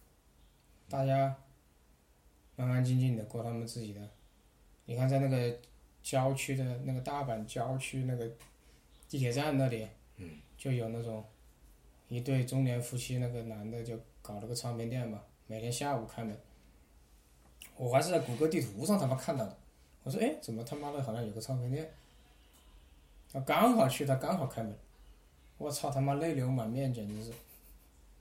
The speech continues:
Speaker 1: 就是日本人他活的才是自己的日子，不因为你他妈四十几岁、五十几岁，你他妈卖碟，别人就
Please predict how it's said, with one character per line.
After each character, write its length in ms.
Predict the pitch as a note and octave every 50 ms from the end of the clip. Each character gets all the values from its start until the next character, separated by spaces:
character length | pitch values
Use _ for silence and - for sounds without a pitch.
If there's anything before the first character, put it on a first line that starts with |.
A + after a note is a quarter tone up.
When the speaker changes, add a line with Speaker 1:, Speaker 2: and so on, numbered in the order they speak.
| - - - - -
Speaker 1:
就 140 | - - F3
是 200 | F3 G3+ G#3 A3
日 120 | C4+ E4
本 120 | C4+ D3 C#3
人 120 | C#3 C#3+
他 120 | D3+ D#3+
活 300 | D#3+ - - - B2 C#3+
的 100 | E3 D#3+
才 200 | C#3+ C3+ - B2+
是 360 | C3 C#3+ C#3+ C3+ C3 C3 B2 B2
自 180 | C3 - F#3 E3+
己 200 | C#3+ C3 A2 G#2
的 120 | A2 A#2
日 160 | C3 E3 D#3
子， 280 | C3+ A#2+ A2+ G#2+ G#2+ - - - - - - - - - - - - - - - - - - - - - - - -
不 140 | - D#3 D#3
因 160 | D#3 D#3 D#3
为 100 | D3 D3
你 140 | C#3+ C3 A#2
他 100 | A2+ C3
妈 180 | C3 C3 C3+ C#3
四 300 | C3+ - - - D3 C3+
十 340 | B2 A#2+ A#2+ B2 B2 B2 B2
几 160 | B2+ - G#2+
岁、 200 | G#2 B2+ B2+ B2
五 160 | A#2 A2 A2
十 80 | A#2 A#2+
几 160 | B2 A2+ G#2+
岁， 260 | A#2 B2 A#2+ A#2 A2+
你 160 | G#2+ G#2 G#2
他 80 | G#2 A#2+
妈 160 | B2 A#2+ B2
卖 220 | C3 C3+ C3 B2
碟， 340 | - A2 G2 G#2 A2 A2+ A2+ A2+ - - -
别 120 | - A#2
人 180 | A2+ A2+ A2+ A#2
就 220 | A#2 B2 A#2 A2+